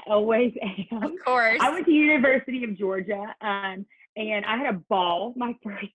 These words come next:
Speaker 1: two years. And, um, I always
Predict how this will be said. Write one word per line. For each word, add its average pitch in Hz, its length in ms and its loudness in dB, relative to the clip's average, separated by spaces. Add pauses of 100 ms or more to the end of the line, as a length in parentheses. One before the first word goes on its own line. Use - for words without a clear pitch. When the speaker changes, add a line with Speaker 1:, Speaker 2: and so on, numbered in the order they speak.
(140)
Speaker 1:
two 269 60 0
years. 208 600 -2 (500)
And, 233 460 0
um, 208 440 -2 (120)
I 262 760 -2 (340)
always 330 320 -2